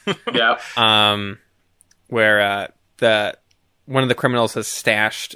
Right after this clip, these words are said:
Speaker 3: a box of jewels, um, up inside, uh, the
Speaker 1: Like a church
Speaker 3: bell.
Speaker 1: bell, yeah.
Speaker 3: Yeah.
Speaker 2: Yeah.
Speaker 3: Um, it's not a clock tower, a bell tower.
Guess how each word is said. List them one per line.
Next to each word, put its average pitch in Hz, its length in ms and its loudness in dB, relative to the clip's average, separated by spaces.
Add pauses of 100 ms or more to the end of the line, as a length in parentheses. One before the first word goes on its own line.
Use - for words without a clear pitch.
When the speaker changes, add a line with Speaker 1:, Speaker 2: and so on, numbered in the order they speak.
(120)
Speaker 3:
a 101 200 -6
box 110 400 -2
of 110 100 -14 (140)
jewels, 110 800 -6 (1040)
um, 104 580 -6 (300)
up 123 260 0
inside, 113 800 -2 (640)
uh, 101 340 -8 (720)
the 117 80 -2
Speaker 1:
Like 113 80 -6
a - 20 -16
church 113 320 2
Speaker 3:
bell. 101 100 -6
Speaker 1:
bell, 82 360 -6 (100)
yeah. 92 300 -8
Speaker 3:
Yeah. 104 260 -6 (300)
Speaker 2:
Yeah. 98 260 -2
Speaker 3:
Um, 104 400 -6
it's - 140 -18
not 127 180 0
a - 40 -20
clock - 200 -10
tower, 98 220 -12
a - 40 -12
bell 101 220 -2
tower. - 360 -18